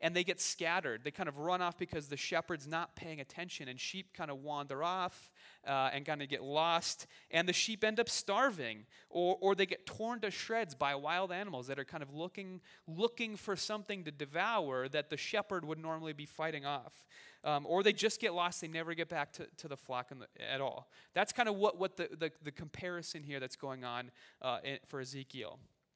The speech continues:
Jumping to verse ten, God responds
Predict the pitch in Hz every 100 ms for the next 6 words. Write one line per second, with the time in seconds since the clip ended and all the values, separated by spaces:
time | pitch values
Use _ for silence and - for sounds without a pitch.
0 | _ _ - 160 185 185 165 165 160 -
1 | 175 151 127 - - - - 156 160 175
2 | 160 - _ 147 143 - - 185 156 123
3 | 113 110 - -